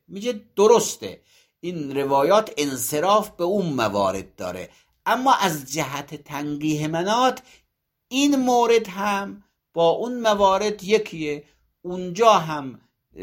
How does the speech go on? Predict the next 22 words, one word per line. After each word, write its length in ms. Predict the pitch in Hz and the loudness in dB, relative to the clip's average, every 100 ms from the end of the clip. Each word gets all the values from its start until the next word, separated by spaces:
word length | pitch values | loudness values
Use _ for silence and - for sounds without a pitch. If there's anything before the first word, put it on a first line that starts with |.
| 107 131 | -10 0
بایع 480 | 151 151 151 151 147 | 4 6 4 0 -4
چون 320 | - 143 143 | -10 -8 -6
ضامن 760 | 123 123 143 147 147 147 151 143 | -8 0 4 6 4 2 -4 -4
هست 600 | - 180 156 135 - 123 | 0 2 2 0 -8 -10
متضرره، 1080 | 135 147 135 147 147 165 226 247 262 262 - _ _ | -6 -4 2 2 2 2 2 6 6 4 -2 _ _
اینجا 420 | 202 208 202 247 | -8 -4 0 4
هم 340 | 220 180 170 160 | 4 2 -6 -2
با 240 | 165 170 | 2 2
این 360 | 233 285 262 262 | 2 -2 0 2
مبنا 720 | 254 240 240 254 262 262 269 _ _ _ _ _ | 2 0 -2 0 2 0 -4 _ _ _ _ _
چون 280 | - 165 151 | -8 -4 -2
ضامن 500 | 151 156 156 160 190 | 4 4 4 0 2
است 260 | 220 180 | 0 0
متضرره، 880 | 123 117 104 107 101 101 95 90 90 _ _ | -8 -8 -4 -2 -4 -4 -6 -8 -10 _ _
مناتن 920 | 113 143 175 180 190 185 185 - 277 254 | -10 0 0 2 4 2 2 0 0 0
یکیان، 680 | 262 269 262 285 302 294 - - | -2 -2 0 4 2 0 -12 -14
پس 260 | 156 - | -12 -12
خیار 360 | - 131 120 113 | -6 -4 -4 -6
تأخیر 480 | 110 95 104 185 202 | -8 -8 -8 -10 -8
دارد، 920 | - 92 78 78 80 71 73 - - | -6 -4 -4 -8 -10 -12 -16 -20 -14
هنوز 360 | 101 120 90 | -10 -10 -10
نسوخته. 600 | 69 - - _ _ _ | -16 -18 -20 _ _ _